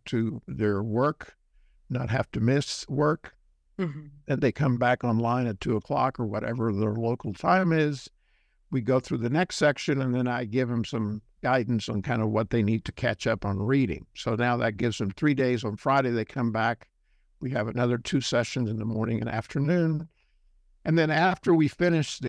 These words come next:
Speaker 1: course in two weeks, then they have about two weeks to then take the exam. And the exam is a hundred and eight questions or multiple choice. And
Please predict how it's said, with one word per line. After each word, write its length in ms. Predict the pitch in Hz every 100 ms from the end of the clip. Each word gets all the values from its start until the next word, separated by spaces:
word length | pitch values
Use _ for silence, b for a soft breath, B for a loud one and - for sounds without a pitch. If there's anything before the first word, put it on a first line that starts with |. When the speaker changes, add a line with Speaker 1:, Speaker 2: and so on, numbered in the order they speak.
| -
Speaker 1:
course 500 | - 156 143 - - -
in 400 | 123 120 120 107
two 160 | - 165
weeks, 560 | 143 208 180 - - -
then 260 | 147 139 139
they 180 | 147
have 540 | 123 147 131 131 127 110
about 460 | 117 - 127 117 _
two 180 | - 156
weeks 580 | 127 127 - - - - _ _ _ _
to 100 | -
then 240 | 117 131 139
take 280 | 143 120
the 140 | 120 120
exam. 520 | 98 104 117 78 -
And 160 | 107 123
the 100 | 135
exam 420 | 98 113 135 127
is 140 | 123
a 60 | -
hundred 320 | 120 139 127
and 100 | 123
eight 160 | 123 113
questions 480 | - 117 - 113 110
or 80 |
multiple 460 | 113 107 - 107 110
choice. 560 | - - 98 101 - -
And 240 | 151 147